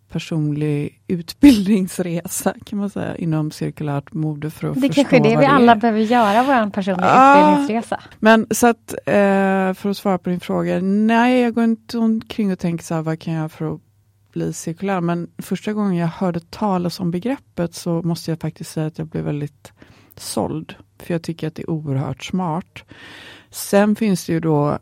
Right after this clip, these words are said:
Speaker 1: eh, de som kritiserar cirkulär ekonomi och säger att nej, men det är bara ett sätt för märken att, och kunder att, eh, fortsätta konsumera utan dåligt samvete. Men jag håller inte riktigt med om det.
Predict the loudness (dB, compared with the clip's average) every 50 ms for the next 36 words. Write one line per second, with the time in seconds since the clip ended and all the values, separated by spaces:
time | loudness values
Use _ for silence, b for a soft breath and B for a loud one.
0 | _ _ _ _ -12 -8 -4 -4 -2 -2 -2 -4 -6 -8 -8 -10 -12 -8 -6 -6
1 | -4 -4 -6 -6 -6 -6 -8 -6 -6 -8 -8 -8 -10 -10 -6 -4 -2 0 0 2
2 | 2 2 2 2 2 2 0 -2 -6 -6 -2 -2 -2 -2 -2 -2 0 0 0 -2
3 | -4 -4 -6 -4 -4 -4 -4 -6 -6 -8 -6 -6 -6 -4 -4 -4 -6 -6 -6 -6
4 | -6 -8 _ _ -20 -20 -20 _ _ _ -8 -6 -6 -4 -4 -4 -2 -2 -4 -4
5 | -6 -8 -14 -10 -8 -8 -10 -10 _ _ _ -20 -20 -10 -6 -4 -2 -2 -2 -4
6 | -4 -6 -6 -8 -12 _ _ _ _ _ _ _ _ _ _ _ _ _ _ _
7 | -12 -6 -4 -2 -2 -2 -4 -6 -10 -10 -8 -8 -6 -6 -8 -10 -12 -16 -18 -18
8 | -20 -20 B B B B B B B B B B -8 -4 -2 -2 -2 -2 -4 -8
9 | -6 -4 -4 -2 -2 -4 -4 -6 -6 -6 -8 -10 _ _ -16 -14 -12 -12 -12 -12
10 | -10 -8 -8 -6 -6 -8 -8 -8 -8 -4 -4 -4 -4 -4 -4 -4 -4 -2 -2 -2
11 | -4 -4 -4 -6 -6 -4 -4 -4 -4 -4 -6 -6 -6 -6 -4 -4 -4 -4 -6 -4
12 | -4 -2 0 0 0 -2 -2 -4 -4 -4 -4 -6 -6 -6 -6 -8 -8 -8 -8 -8
13 | -4 -2 -2 -2 -2 -2 -2 -2 -2 -2 -6 -10